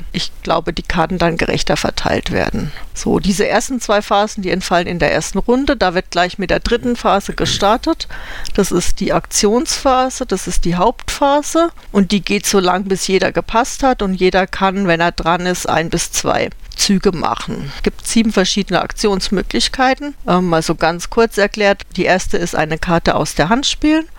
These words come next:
Dafür muss ich die Kosten bezahlen können, die das Ausspielen kostet. Also ich zahle immer zweimal pro Karte, einmal zum Kaufen in der zweiten Phase und einmal beim Ausspielen in der dritten Phase.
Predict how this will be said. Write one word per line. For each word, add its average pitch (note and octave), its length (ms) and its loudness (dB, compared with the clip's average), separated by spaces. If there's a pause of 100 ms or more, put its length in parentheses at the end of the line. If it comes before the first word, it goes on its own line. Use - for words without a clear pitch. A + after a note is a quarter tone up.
(100)
Dafür G#3+ 240 4
muss G3+ 200 2
ich F#3+ 100 -2
die F#3+ 140 0
Kosten A3 500 0
bezahlen A#3+ 580 0
können, C4+ 360 0
die G3+ 80 -2
das - 180 2
Ausspielen B3 540 2
kostet. A#3+ 420 2
Also E3+ 160 2
ich F#3 100 -2
zahle F#3 220 2
immer E3+ 180 0
zweimal F#3+ 320 2
pro A#3+ 200 -2
Karte, A#3+ 420 0
einmal E3+ 280 0
zum F#3 220 -4
Kaufen A#3 520 0
in G3 240 0
der F3 340 2
zweiten A#3 400 0
Phase C4 400 0
und G3 80 -2
einmal F3 240 0
beim E3 180 0
Ausspielen F#3 540 0
in D#3+ 100 -2
der D#3+ 120 4
dritten C4 360 -2
Phase. C4 640 2